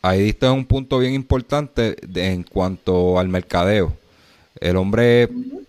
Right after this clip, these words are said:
Speaker 1: para las grandes empresas es, entre comillas, más mercadeable. Yo no coincido mucho con él.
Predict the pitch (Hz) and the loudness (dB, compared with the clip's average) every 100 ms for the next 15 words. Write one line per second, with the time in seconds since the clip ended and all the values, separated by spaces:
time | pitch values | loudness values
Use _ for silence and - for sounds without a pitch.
0 | - 101 107 101 101 98 92 98 110 120 | -2 2 4 4 4 2 2 2 2 2
1 | 117 123 131 117 120 110 - _ _ - | 0 -2 0 2 2 0 -6 _ _ -6
2 | 104 107 107 98 101 120 120 117 113 107 | -2 0 0 2 2 4 4 6 6 6
3 | 101 95 87 80 - _ 92 104 123 120 | 4 4 2 -2 -8 _ -2 0 0 0
4 | 117 110 131 135 101 92 95 _ - - | 2 2 4 4 4 0 -4 _ -20 -20
5 | - 90 98 113 - _ _ _ _ - | -10 0 4 4 0 _ _ _ _ -10
6 | 98 104 104 113 123 127 123 - 135 131 | -6 0 2 4 4 2 0 0 2 2
7 | 127 131 127 131 120 127 131 139 127 | 2 0 0 0 2 0 2 0 -2